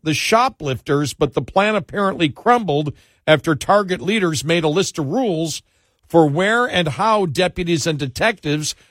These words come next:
could arrest the suspects. <laughs>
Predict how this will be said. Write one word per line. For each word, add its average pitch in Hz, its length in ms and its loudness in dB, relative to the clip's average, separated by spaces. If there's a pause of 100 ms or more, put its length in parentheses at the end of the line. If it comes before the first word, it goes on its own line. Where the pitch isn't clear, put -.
(160)
could 190 160 2
arrest 147 380 -2
the 190 80 -4
suspects. - 840 0
<laughs> - 1120 -20